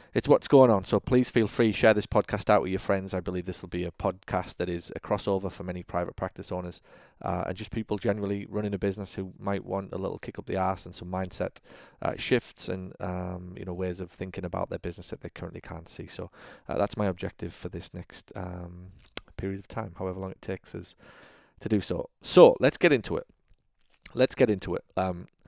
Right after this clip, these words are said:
the first thing that I want you, um, to start to think about in this situation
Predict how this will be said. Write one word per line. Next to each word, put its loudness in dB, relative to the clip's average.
the -2
first 6
thing 0
that 4
I 8
want 0
you, -2
um, -4
to -4
start 2
to -4
think -4
about -2
in 0
this -2
situation -4